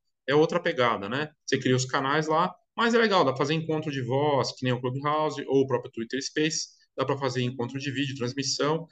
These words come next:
e as mensagens ali por canal. Então, no canal de vendas, canal de troca de informação, cana-, e assim vai.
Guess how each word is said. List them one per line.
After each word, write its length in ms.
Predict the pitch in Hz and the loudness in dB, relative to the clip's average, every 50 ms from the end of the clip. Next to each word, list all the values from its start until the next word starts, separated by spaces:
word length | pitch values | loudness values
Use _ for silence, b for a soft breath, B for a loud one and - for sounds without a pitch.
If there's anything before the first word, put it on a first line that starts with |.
| B B _ | B B _
e 80 | 196 196 | 0 0
as 120 | 185 175 | 2 2
mensagens 460 | 185 185 175 - - 160 156 160 160 | 0 0 0 2 2 2 2 2 2
ali 180 | 165 147 147 143 | 2 0 0 -4
por 120 | 143 156 | -6 -10
canal. 340 | - - 156 147 123 110 101 90 | -4 -2 0 2 2 2 0 0
Então, 140 | - 113 | -2 -6
no 100 | 123 123 | -6 -4
canal 260 | 127 131 135 151 156 160 | -4 -4 -2 0 0 0
de 120 | 160 151 | 0 0
vendas, 420 | 131 151 151 156 139 123 107 - | 0 0 0 0 -2 -2 -4 -6
canal 340 | - - 127 127 143 151 151 151 | -4 -4 -2 0 0 0 -2 -2
de 180 | 147 147 143 | -2 -6 -6
troca 260 | - - 143 143 147 | -4 -6 -4 -2 -2
de 60 | 139 131 | -4 -4
informação, 640 | 131 151 147 131 127 131 - 143 156 147 127 117 | -6 -6 -4 -4 -4 -4 -2 -2 0 0 -2 -2
cana-, 280 | - 135 135 139 139 - | 0 -2 -2 -2 -4 -8
e 120 | - 147 151 | 0 0 2
assim 280 | 143 - - 156 151 | 2 2 -2 -4 -2
vai. 200 | 131 113 104 92 | 0 0 -2 -2